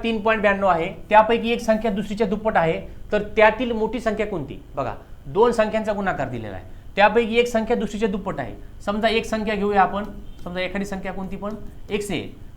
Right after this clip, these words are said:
दुसरी संख्या काय लो, एक संख्या दुसरीच्या दुप्पट आहे, दुसरी येणार आहे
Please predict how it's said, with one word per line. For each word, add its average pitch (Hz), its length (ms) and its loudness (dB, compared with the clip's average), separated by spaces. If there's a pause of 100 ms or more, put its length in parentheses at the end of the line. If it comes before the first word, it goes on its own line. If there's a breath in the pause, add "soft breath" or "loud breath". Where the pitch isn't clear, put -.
(120)
दुसरी 190 200 -6
संख्या 226 240 2
काय 226 180 6
लो, 226 180 2 (480)
एक 220 200 -2
संख्या 202 280 -2
दुसरीच्या 202 320 -4
दुप्पट 196 320 -2
आहे, 127 80 -2
दुसरी 180 240 -6
येणार 196 200 0
आहे 185 260 0